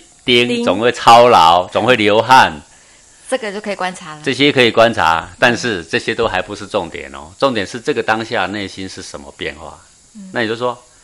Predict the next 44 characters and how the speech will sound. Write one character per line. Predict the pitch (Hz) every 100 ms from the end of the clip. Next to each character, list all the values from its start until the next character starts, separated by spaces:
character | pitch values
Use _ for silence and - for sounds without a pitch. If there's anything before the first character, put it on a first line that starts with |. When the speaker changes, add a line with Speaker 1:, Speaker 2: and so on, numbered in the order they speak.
| _ _
Speaker 1:
好， | 92 107
那 | 139
扣 | -
除 | 151 110
这 | 107 123
一 |
些， | 120 117 110 - _ -
那 | 135
我 | 117 87 80 -
平 | 113
常 | 113 104
只 | 110
有 | 110 92
呼 | 107 110
吸 | - 110
啊， | 113 107
对 | 113
不 | 110
对？ | 110 87 - _ _ -
Speaker 2:
<laughs> | - _ - 220
Speaker 1:
那 | 127
内 | 131
心 | 117
有 | 135
没 | 92
有 |
变 | 92 104
化？ | 98 80
那 | 98 107
变 | 104 110
化 | 104
可 | 98 - 78
清 | - 92 87
晰 | 85 - 82 80
了 | 73
啦。 | 71 80 - -
在 | - 110
哪 | 90
里 | 87
呢？ | 78
在 | 92
内 | 92 92
心 | 85 - 85
哦。 | 82 78